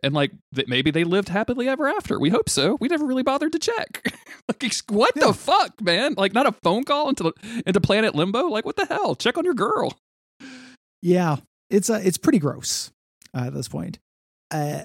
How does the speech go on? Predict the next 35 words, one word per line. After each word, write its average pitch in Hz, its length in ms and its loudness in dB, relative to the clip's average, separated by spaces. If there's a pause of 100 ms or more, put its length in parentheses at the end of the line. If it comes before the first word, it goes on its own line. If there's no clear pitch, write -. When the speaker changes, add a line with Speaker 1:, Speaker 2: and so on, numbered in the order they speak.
Speaker 2:
they 165 120 2
call 294 240 4
up 196 120 0
Beast. 151 300 2
Beast 190 280 4
is 165 120 2
actually 147 280 2
being 139 120 2
a 139 60 0
doctor 135 340 -2
for 139 160 0
the, 131 260 0
the 139 100 -4
Hurt 139 180 4
Avengers 123 480 0
because, 127 580 0 (280)
you 147 80 2
know, 147 40 6
Donald 143 240 4
Blake's 135 240 2
not 131 100 0
available. 127 360 0
He's 123 160 -2
the 131 100 2
understudy. 123 640 -4
Speaker 1:
Mm-hmm. 113 280 -6 (640)
Speaker 2:
Uh, 123 340 -4
they're 143 120 -2
like, 131 80 2
"Have 147 80 2
we 143 80 6
heard 135 160 4
from 127 100 -4
Iron 170 240 4
Man?" 147 400 4